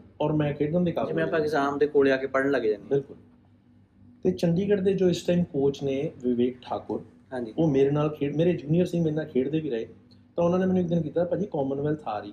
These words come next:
Speaker 1: ਹੈ ਤੇ ਤੁਸੀਂ ਪ੍ਰੈਕਟਿਸ ਕਰੋ।"
Speaker 2: ਹਾਂਜੀ।
Speaker 1: ਉਸ ਟਾਈਮ ਮੈਂ ਛੇ ਮਹੀਨੇ ਪ੍ਰੈਕਟਿਸ ਕੀਤੀ ਤੇ ਪ੍ਰੈਕਟਿਸ ਕਰਨ ਦਾ ਨਤੀਜਾ ਇਹ ਨਿਕਲਿਆ ਕਿ ਦੋ ਹਜ਼ਾਰ ਅਠਾਰਾਂ ਦੀਆਂ ਕਾਮਨਵੈਲਥ ਚੈਂਪੀਅਨਸ਼ਿਪਸ 'ਚ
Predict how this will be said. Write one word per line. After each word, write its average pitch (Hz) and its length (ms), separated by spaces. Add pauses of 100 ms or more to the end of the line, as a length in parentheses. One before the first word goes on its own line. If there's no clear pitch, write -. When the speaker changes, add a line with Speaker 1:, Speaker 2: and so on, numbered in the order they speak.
Speaker 1:
ਹੈ 185 40
ਤੇ 202 140
ਤੁਸੀਂ 175 320
ਪ੍ਰੈਕਟਿਸ 135 400
ਕਰੋ।" - 200 (640)
Speaker 2:
ਹਾਂਜੀ। - 180 (300)
Speaker 1:
ਉਸ 208 160
ਟਾਈਮ 214 340
ਮੈਂ 170 100
ਛੇ 160 300
ਮਹੀਨੇ 120 320
ਪ੍ਰੈਕਟਿਸ 120 480
ਕੀਤੀ - 320 (1160)
ਤੇ 156 160 (280)
ਪ੍ਰੈਕਟਿਸ 202 400
ਕਰਨ 165 240
ਦਾ 165 80
ਨਤੀਜਾ 143 400
ਇਹ 151 160
ਨਿਕਲਿਆ 117 400
ਕਿ 156 160
ਦੋ 127 260
ਹਜ਼ਾਰ 160 180
ਅਠਾਰਾਂ 131 340
ਦੀਆਂ 151 180
ਕਾਮਨਵੈਲਥ 131 480
ਚੈਂਪੀਅਨਸ਼ਿਪਸ 113 540
'ਚ - 100